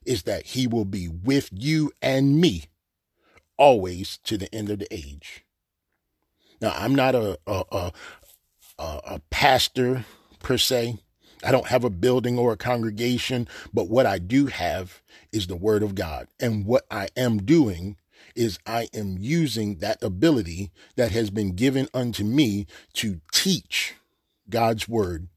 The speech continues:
to his disciples, that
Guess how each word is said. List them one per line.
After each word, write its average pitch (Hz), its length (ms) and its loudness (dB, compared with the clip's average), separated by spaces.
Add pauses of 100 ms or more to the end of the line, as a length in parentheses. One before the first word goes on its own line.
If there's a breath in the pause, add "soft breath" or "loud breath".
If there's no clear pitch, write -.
(880)
to 117 160 2
his 104 160 2
disciples, 92 760 -6 (760)
that 104 180 0